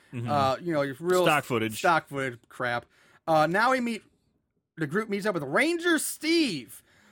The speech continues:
Speaker 2: uh, who carries a child's B B gun with him. <laughs>
Speaker 1: You sure that's a, you sure that's a street legal?
Speaker 2: <laughs> Yeah.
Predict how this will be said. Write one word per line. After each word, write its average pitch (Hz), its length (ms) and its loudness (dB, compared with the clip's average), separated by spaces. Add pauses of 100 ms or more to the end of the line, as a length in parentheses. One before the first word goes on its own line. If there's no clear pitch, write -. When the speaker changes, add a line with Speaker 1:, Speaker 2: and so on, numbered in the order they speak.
(200)
Speaker 2:
uh, 170 180 4
who 202 120 6
carries 269 440 4
a 202 320 0
child's 262 480 4
B 220 380 -2
B 240 180 0
gun 151 260 2
with 139 200 -6
him. 151 300 2
<laughs> - 40 -20 (1040)
Speaker 1:
You 196 100 -10
sure 214 240 -4
that's 208 220 -4
a, 185 280 -2
you 196 60 -14
sure 202 220 -2
that's 180 160 -4
a 160 420 0
street 180 300 -2
legal? 185 280 -2 (200)
Speaker 2:
<laughs> - 280 6
Yeah. 247 500 4